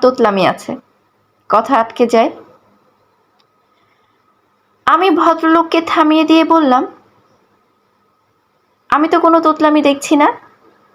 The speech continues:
আপনি চমৎকার কথা বলে যাচ্ছেন।" বিয়ের পর আমার তোতলামি সেরে যায়।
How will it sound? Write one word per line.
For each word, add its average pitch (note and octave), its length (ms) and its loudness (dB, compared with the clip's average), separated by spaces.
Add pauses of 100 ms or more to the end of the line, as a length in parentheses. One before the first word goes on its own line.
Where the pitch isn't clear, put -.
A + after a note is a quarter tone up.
(140)
আপনি E4 280 -2
চমৎকার E4 500 0
কথা D4 260 -2
বলে G#3 200 0
যাচ্ছেন।" F#3 460 -4 (3000)
বিয়ের C4+ 260 2
পর D#4 200 0
আমার C4+ 240 0
তোতলামি C4 380 0
সেরে G#3 280 0
যায়। - 240 -4